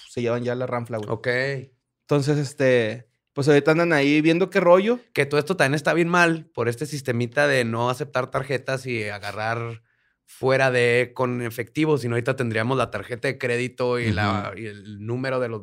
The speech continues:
Speaker 2: mínimo la tarjeta de crédito, que pone que pongan otra foto como usuarios.
Speaker 1: Ujú.
Speaker 3: Ajá.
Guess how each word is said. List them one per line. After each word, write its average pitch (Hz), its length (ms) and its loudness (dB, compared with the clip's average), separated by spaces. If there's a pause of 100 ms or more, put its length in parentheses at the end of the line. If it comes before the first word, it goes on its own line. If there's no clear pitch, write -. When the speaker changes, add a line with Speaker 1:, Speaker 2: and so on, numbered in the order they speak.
Speaker 2:
mínimo 196 320 2
la 170 100 2
tarjeta 131 220 -6
de 156 80 0
crédito, 131 280 -2
que 104 80 -6
pone 120 220 -8
que 131 80 -8
pongan 127 300 -4
otra 131 180 -4
foto 123 300 -6
como 110 180 -8
usuarios. 113 520 -6
Speaker 1:
Ujú. 113 160 -8
Speaker 3:
Ajá. 120 200 -4